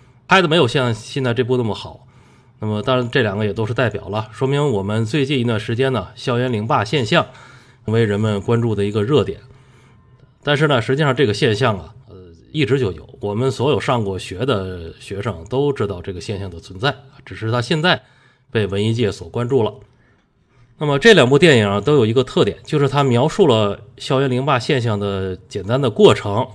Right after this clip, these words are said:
呃，主要是突出他们对受害人的这个危害，但是呢，都没有提到它的原因，甚至是回避了原因。在这两部电影里边，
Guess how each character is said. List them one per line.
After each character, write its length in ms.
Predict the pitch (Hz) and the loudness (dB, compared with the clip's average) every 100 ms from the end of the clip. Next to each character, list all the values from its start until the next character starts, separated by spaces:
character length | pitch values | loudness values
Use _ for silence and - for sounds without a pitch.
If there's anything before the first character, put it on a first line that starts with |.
| - | -20
呃， 140 | - 90 | -20 -12
主 220 | 110 107 | -4 2
要 200 | 175 151 | 4 4
是 280 | - 123 107 | 4 2 2
突 200 | - 135 | -4 -4
出 140 | 135 127 | -2 -2
他 160 | 139 | -2
们 140 | 135 135 | 0 2
对 160 | 120 | 0
受 200 | 104 135 | 2 -2
害 160 | 120 110 | -2 -2
人 160 | 107 | -2
的 80 | 120 | -2
这 160 | 107 104 | -2 -4
个 120 | 95 | -2
危 200 | 127 170 | -2 0
害， 360 | - 170 98 - - - _ - | 4 2 2 -10 -20 -20 _ 0
但 160 | 160 | 2
是 120 | 143 127 | 4 4
呢， 200 | 107 - - - - _ - - | 2 -2 -20 -20 -20 _ -14 -2
都 160 | 147 | 0
没 100 | 147 | 4
有 180 | 131 101 | 2 2
提 200 | - 113 | -2 -6
到 260 | 107 95 85 | -4 -4 -10
它 120 | 104 | -6
的 100 | 104 | -6
原 240 | 92 98 | -4 -4
因， 200 | 120 165 - - - | -2 -2 -4 -20 -6
甚 180 | 143 | -4
至 60 | 120 | -2
是 60 | 131 | -4
回 260 | 120 143 | -2 0
避 140 | 220 143 | 2 0
了 120 | 90 | -2
原 200 | 104 101 | -4 0
因。 240 | 113 135 - - - - - - - - | 2 2 0 -18 -20 -20 -20 -20 -20 -6
在 280 | - 143 139 | 2 4 8
这 160 | 233 | 8
两 160 | 143 113 | 8 6
部 100 | 139 | 4
电 160 | 127 | 2
影 100 | 135 | 2
里 120 | 110 90 | 0 0
边， 260 | 117 131 | 0 0